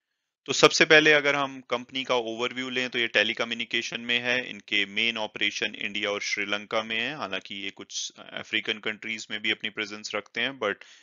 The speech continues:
mainly ये इंडिया और श्रीलंका में ऑपरेट करते हैं।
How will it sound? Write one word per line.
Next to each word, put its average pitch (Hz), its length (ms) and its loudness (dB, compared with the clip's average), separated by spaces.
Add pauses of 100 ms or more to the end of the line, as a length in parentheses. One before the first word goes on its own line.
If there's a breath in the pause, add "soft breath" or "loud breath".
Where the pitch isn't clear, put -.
(240 loud breath)
mainly 131 260 4
ये 113 220 6
इंडिया 101 240 2
और 98 100 0
श्रीलंका 95 520 -2
में 101 120 -6
ऑपरेट 98 360 -2
करते 101 320 -6
हैं। 113 200 -8